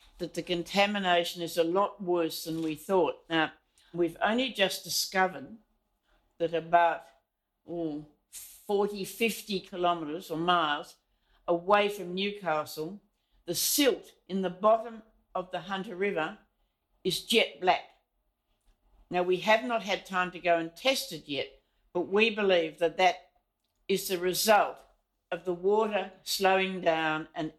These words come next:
everything being left. And that is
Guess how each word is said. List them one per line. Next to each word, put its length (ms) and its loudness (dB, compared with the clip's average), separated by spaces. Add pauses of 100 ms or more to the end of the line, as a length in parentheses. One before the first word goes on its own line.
everything 500 -2 (340)
being 300 0
left. 460 0 (1040)
And 260 0 (320)
that 280 2
is 180 -6